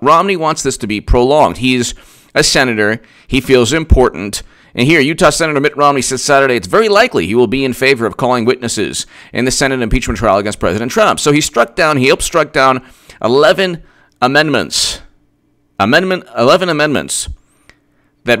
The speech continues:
uh, Democratic Party amendments. So he defended, tried to segment on him defending Trump. Now he's opposing Trump, Trump's interests. It's not like Bolton has anything.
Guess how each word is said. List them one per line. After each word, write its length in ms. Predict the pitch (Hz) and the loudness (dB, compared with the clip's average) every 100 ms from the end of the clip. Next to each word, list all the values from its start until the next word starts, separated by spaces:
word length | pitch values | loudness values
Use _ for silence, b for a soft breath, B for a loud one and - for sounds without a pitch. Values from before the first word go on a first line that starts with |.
| 98 | 0
uh, 180 | 107 95 | 2 2
Democratic 560 | 95 131 139 147 127 | 2 0 2 2 2
Party 200 | - 123 | 2 0
amendments. 380 | 117 139 131 - | 2 0 -2 -4
So 140 | - 139 | -2 -2
he 260 | 139 - - | -2 -6 -8
defended, 420 | 127 165 214 - | -4 -4 -2 -2
tried 300 | - 117 127 | 0 0 2
to 80 | 131 | 0
segment 340 | - 165 147 | 0 -2 0
on 120 | 117 120 117 | -2 -2 -4
him 160 | 120 | -4
defending 380 | 123 - 185 185 | -4 -4 -2 -4
Trump. 240 | - 95 | -4 -4
Now 240 | - 127 180 | 0 2 2
he's 380 | 147 135 139 - b b b b b | 2 -2 -4 -8 b b b b b
opposing 600 | 156 165 165 247 180 113 | 0 4 4 4 2 0
Trump, 300 | - 101 95 - | 2 0 -2 -12
Trump's 300 | - 127 107 | -4 -2 0
interests. 460 | 113 113 160 - - _ | -2 0 -2 -2 -8 _
It's 160 | - | -4
not 140 | - - | -2 -4
like 120 | 208 | -2
Bolton 280 | 180 196 165 | 0 0 0
has 260 | 156 170 | 0 0
anything. 440 | 165 107 98 65 | -2 -4 -4 -6